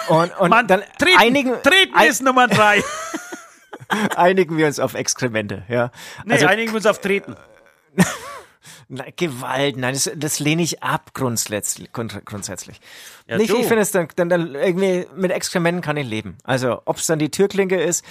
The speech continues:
Speaker 1: das, äh, Schlüsselloch oder, ähm, meinetwegen nochmal die Motorhaube, da wäre ich, ähm, aufgeschlossen.
Speaker 2: Okay.
Speaker 1: Aber was, was echt krass ist, mein, also jetzt, äh,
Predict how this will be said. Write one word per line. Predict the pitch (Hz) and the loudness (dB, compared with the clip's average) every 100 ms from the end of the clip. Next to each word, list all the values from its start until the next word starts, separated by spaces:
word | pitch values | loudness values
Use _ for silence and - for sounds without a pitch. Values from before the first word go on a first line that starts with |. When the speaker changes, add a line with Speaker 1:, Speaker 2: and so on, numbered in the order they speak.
| - - | -20 -4
Speaker 1:
das, | 151 139 | 0 0
äh, | - 147 139 | 0 -2 0
Schlüsselloch | - 165 185 214 180 170 - - | 0 0 0 0 2 2 -2 -2
oder, | 165 170 160 147 143 | 0 2 2 2 0
ähm, | 139 139 135 | -2 -4 -2
meinetwegen | 135 135 131 139 | -2 0 -2 -2
nochmal | - 175 | -2 -2
die | 147 | -2
Motorhaube, | 135 131 135 120 113 113 - - - | -2 -2 -2 0 -2 -2 -8 -16 -4
da | 131 110 | -2 0
wäre | 110 107 | -2 -4
ich, | 107 - | -6 -8
ähm, | 104 98 | -8 -8
aufgeschlossen. | - 90 95 - 92 - _ _ _ - - | -10 -12 -12 -12 -14 -18 _ _ _ -16 -6
Speaker 2:
Okay. | |
Speaker 1:
Aber | 120 113 | -4 -2
was, | 117 | -4
was | 113 - | -4 -4
echt | 156 - | -4 -8
krass | 135 131 | -6 -4
ist, | 143 | -4
mein, | 131 131 | -4 -6
also | 139 135 | -6 -8
jetzt, | 139 - | -8 -8
äh, | - | -14